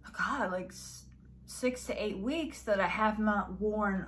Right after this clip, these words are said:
a second layer of clothes 'cause it was beautiful. I was in the fifties. And, um,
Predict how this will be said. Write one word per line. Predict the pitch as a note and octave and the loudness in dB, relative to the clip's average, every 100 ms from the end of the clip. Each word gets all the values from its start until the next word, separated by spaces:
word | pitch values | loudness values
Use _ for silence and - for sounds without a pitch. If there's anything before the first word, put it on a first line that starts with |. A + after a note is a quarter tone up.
| - | -2
a | F#3+ | -4
second | - A3 G#3+ F#3+ F#3+ | 0 0 0 -4 0
layer | G#3 G3+ F#3 | 2 2 0
of | F3+ | -4
clothes | - B3+ D4+ A3 | -2 6 6 6
'cause | - F3+ | -2 -6
it | F3+ | -4
was | F#3 | -4
beautiful. | D#3+ A3+ G#4 - F3+ | -2 0 0 -2 -2
I | E3 | -2
was | E3 F3+ | -2 -2
in | F#3 | 0
the | F#3+ | -2
fifties. | - G#4 - - D#3 - - - - - - - - | -4 -8 -8 -10 -10 -12 -18 -20 -20 -20 -20 -20 -6
And, | D#3+ F#3+ F#3 F#3 F#3 | 0 2 4 4 2
um, | F3 F3 F3+ F3+ | 2 2 2 0